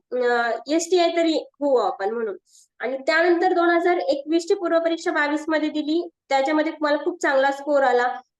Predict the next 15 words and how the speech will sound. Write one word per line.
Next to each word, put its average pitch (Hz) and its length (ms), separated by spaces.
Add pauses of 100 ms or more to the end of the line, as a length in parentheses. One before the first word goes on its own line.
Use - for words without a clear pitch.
आणि 294 500
मला 269 320
असं 330 180
वाटतं 349 200
मी 349 200
पूर्व 330 200
परीक्षा 339 760
जेव्हा 277 200
पास 302 400
नव्हते 349 260
झाले, 330 200
साडेतीन 285 440
मार्कांनी 311 420
राहिले 294 240
होते - 180